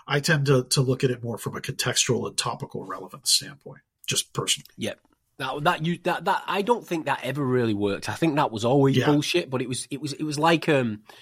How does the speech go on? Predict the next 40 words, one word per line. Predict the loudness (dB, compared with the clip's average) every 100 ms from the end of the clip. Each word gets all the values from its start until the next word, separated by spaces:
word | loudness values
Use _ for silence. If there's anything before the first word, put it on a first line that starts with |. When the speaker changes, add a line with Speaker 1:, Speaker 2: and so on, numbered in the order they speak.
| -20 -20 -20 -8
Speaker 2:
it's | -2
like | 0
these | 0 -6
f-, | -8 -12 -12 -10
this | 0 0
bullshit | 2 2 4 2 0 0
fake | 0 4
news | 4 4
that | 0
gets | -6 -6
brought | -2 0 2
out | 0
into | -2 -2
the | 0
S | 2 2
E |
O | 4
Speaker 1:
Yeah. |
Speaker 2:
industry. | 4 2 -2 -4 -6 -12 -20 -20 -10
Um, | -4 -2 -2 -2 -2
and, | -2 -2
and | -4
it's | -2 0
like, | 2
"Oh, | 2
you've | -2 -2
gotta | -2 0
do | -2
this | 2 0 0 -6
and |
you | -10
can't | -4 -2 -2
have | -4
this | -6 -4
on | -6
your | -6
page | -2 0 0 0
and | -2 -2
you, | -4 -8 -12
you, | -12